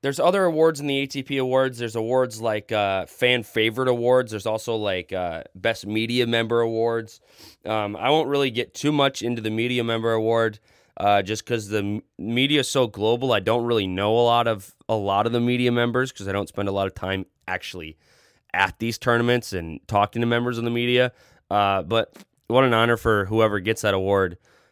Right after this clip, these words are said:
uh, to be, you know, liked by their peers enough in the world of media, which is a competitive world the way it is, to get an award like that. Let's get to fan favorite. Fan favorite, one of them has already come out.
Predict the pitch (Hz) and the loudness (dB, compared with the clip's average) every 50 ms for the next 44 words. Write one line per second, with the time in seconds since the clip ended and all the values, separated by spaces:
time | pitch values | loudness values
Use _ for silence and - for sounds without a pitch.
0 | _ _ - 92 90 87 87 85 - - 90 107 104 95 95 90 80 - _ _ | _ _ -6 -4 -2 -2 -2 -4 -6 -6 -2 0 0 2 0 0 -4 -6 _ _
1 | _ - 127 107 92 85 78 - _ _ - 95 101 110 110 107 - - 110 104 | _ -4 -2 -2 -2 -2 -6 -10 _ _ -8 0 4 4 4 4 4 2 2 2
2 | 98 98 95 - - - - 107 107 101 95 98 95 92 90 - - 98 101 98 | 4 2 -2 -4 -4 -4 -2 -2 -2 -2 -2 -4 -4 -4 -4 -4 -4 -2 -2 -2
3 | 92 95 98 95 85 90 85 82 92 95 95 92 90 85 85 87 - - 87 82 | -2 0 0 0 0 -2 -4 -4 -4 -2 -2 -2 -4 -4 -4 -6 -6 -8 -8 -8
4 | 85 - 85 80 - 98 98 98 92 90 85 82 87 90 90 82 85 85 90 90 | -10 -10 -8 -4 -2 -2 -2 -2 -2 -4 -4 -4 -2 -2 -2 -2 -4 -2 -2 -2
5 | 87 87 92 101 98 92 82 76 - - _ _ _ _ _ _ _ _ _ _ | 0 0 0 0 0 0 -2 -6 -12 -16 _ _ _ _ _ _ _ _ _ _
6 | - - 101 92 107 95 95 92 85 82 90 92 90 87 85 82 - - 92 87 | -12 -10 -4 -2 -2 0 0 -2 -4 -2 -2 -2 -2 -4 -6 -6 -4 -4 -4 -2
7 | - 82 131 139 - 180 180 147 120 - - 127 123 120 110 - 110 107 104 92 | -2 0 -2 -2 -2 -2 -4 -4 -6 -4 0 0 2 0 0 -2 -4 -4 -4 -6
8 | 85 - - 127 147 165 160 - 147 147 147 131 131 - 104 117 131 147 147 156 | -8 -10 -6 -2 -2 -2 -2 0 0 0 2 2 0 0 2 2 2 4 4 2
9 | 139 117 110 113 113 113 107 - 110 101 95 95 101 107 120 123 | 2 2 2 2 0 0 -2 -4 -4 -2 0 0 0 0 0 -2